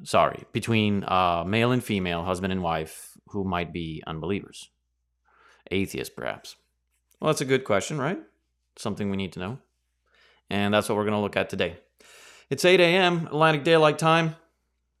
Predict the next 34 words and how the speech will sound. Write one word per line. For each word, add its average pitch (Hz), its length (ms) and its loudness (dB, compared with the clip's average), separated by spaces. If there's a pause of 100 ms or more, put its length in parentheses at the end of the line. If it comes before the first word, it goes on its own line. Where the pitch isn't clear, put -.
(260)
Early 123 180 4
Bird 117 240 6
Podcast 120 380 6
Sessions, 117 480 2
Stefan 98 320 0
Maya 95 260 4
here 92 160 2
with 120 240 2
you. 127 200 2
Added 85 240 2
souls 92 300 -2
dot 87 280 2
com 95 300 0
is 82 100 -12
the 85 80 -8
website. 107 600 4
Please 120 280 0
get 117 160 2
involved. 113 680 4 (640)
Please 131 560 4
consider 131 340 2
supporting. 135 580 2 (520)
You 90 80 -10
can 85 140 -4
sign 120 320 4
up 127 140 0
to 104 200 -2
added 123 300 4
souls 101 560 4
dot 87 420 2
locals 98 800 2
dot 101 380 4
com. 135 400 4 (280)
That, 98 540 2